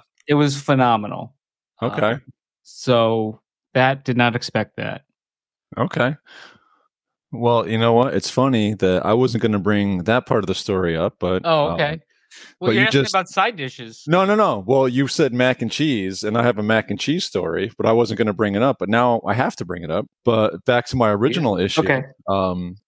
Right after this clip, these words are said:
Speaker 1: my, one of my all-time favorite side dishes is the stuffing, right? And I know, I know I'm not a turkey f-, like,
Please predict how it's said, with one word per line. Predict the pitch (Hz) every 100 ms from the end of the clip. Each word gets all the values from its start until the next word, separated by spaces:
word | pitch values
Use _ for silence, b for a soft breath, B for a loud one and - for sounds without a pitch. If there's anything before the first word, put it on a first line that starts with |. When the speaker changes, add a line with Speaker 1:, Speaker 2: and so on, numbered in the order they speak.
| -
Speaker 1:
my, | 120
one | - 123 147
of | 156
my | 135 117 110
all-time | - 110 107 110 101
favorite | - 104 95 92
side | - 95 92
dishes | 92 90 90 85 87 - - _ _ _ _
is | - 110 101 92
the | - 101
stuffing, | - 80 - 64 80 _ _ _ _ -
right? | 104 104
And | 110 110
I |
know, | 117 123 123 123 120 120 120
I | 101
know | 110
I'm | 113
not | 120
a | 117
turkey | - 120 -
f-, | 107 -
like, | 101 -